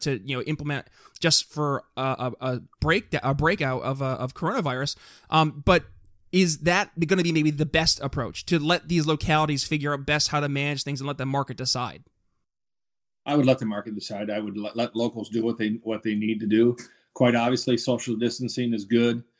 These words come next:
Speaker 2: Um, if you're, if you're in a vulnerable group, you, obviously you need to stay away from anybody that could possibly give it to you.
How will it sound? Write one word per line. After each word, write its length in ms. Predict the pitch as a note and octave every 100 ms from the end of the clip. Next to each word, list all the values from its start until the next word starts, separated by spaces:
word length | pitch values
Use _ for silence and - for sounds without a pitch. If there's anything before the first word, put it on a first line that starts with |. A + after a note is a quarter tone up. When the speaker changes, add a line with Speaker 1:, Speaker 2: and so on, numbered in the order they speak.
| _ _ _ -
Speaker 2:
Um, 400 | G#2+ G#2 G2 - B2
if 220 | A#2 A#2
you're, 200 | A2+ A2
if 120 | A2
you're 140 | A2+ A#2
in 60 |
a 80 | A2+
vulnerable 540 | G2 B2 A#2+ A2+ A2+ G#2+
group, 340 | A2+ A#2+ A#2+
you, 80 | F#2+
obviously 380 | G#2 A2 A2 G2+
you 100 | G2+
need 140 | G#2+
to 60 | -
stay 260 | - A2
away 240 | G2+ G#2 A2+
from 200 | G#2+ G2+
anybody 300 | G#2+ G2+ G#2
that 100 | G2
could 140 | F2
possibly 360 | G2+ G#2 - G2
give 200 | G2 A2+
it 80 |
to 140 | - B2+
you. 320 | B2+ C3+